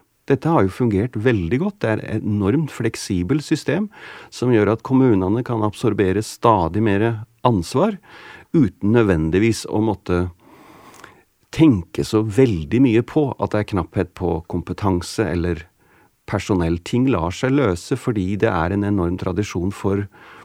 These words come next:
punkt en, å ikke tenke så mye på akkurat hvor mange en trenger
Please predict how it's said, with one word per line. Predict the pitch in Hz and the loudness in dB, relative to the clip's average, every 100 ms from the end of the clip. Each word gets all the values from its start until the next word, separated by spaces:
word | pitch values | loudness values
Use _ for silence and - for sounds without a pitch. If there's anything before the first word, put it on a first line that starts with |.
| - | -8
punkt | - 139 147 | 2 2 2
en, | - 110 180 196 | 2 4 4 2
å | 120 | 0
ikke | 131 - 95 | 0 -4 -4
tenke | 147 107 - 90 | 0 -2 -2 -6
så | - | 0
mye | 120 104 87 | 2 2 0
på | 127 120 - - - - 87 85 _ - | -2 -2 -6 -16 -20 -16 -16 -18 _ -8
akkurat | - 117 110 | -4 -2 0
hvor | 98 123 | 2 4
mange | 131 123 90 | 6 4 4
en | 110 123 - | 2 0 -2
trenger | - 104 113 180 | 2 4 4 2